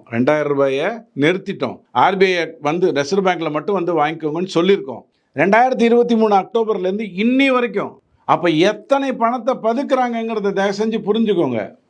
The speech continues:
அதனாலதான் மோடி என்ன பண்றாரு, "இந்த பதுக்குற வேலைலாம் என்கிட்ட வச்சுக்காத, நீ தங்கமா முடக்கு, எனக்கு ஒண்ணும் ஆட்சேபணம் இல்ல,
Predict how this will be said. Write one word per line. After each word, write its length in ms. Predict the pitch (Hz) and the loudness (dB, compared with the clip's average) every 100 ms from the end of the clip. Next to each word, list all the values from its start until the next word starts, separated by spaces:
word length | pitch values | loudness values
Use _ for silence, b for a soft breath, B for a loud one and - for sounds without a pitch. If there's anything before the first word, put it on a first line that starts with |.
| - | -2
அதனாலதான் 540 | 160 226 240 240 254 | 2 2 2 2 2
மோடி 200 | 214 220 | 2 2
என்ன 180 | 214 196 | 2 -2
பண்றாரு, 260 | 180 185 196 | -4 -2 -2
"இந்த 200 | 180 180 | -2 -2
பதுக்குற 340 | 175 196 220 214 | 0 2 0 0
வேலைலாம் 300 | 196 185 190 | -2 -2 -4
என்கிட்ட 200 | 175 165 | -4 -4
வச்சுக்காத, 520 | 160 156 131 107 92 - B B | -4 -6 -8 -8 -10 -18 B B
நீ 120 | 180 | 2
தங்கமா 520 | 226 185 233 320 339 302 226 190 | 4 2 2 2 2 0 -2 -4
முடக்கு, 420 | 190 202 139 110 - | -4 -4 -6 -12 -8
எனக்கு 280 | 160 202 214 | -2 0 0
ஒண்ணும் 160 | 208 196 | 0 0
ஆட்சேபணம் 460 | 190 190 160 127 | -2 -6 -8 -10
இல்ல, 240 | 104 90 | -12 -16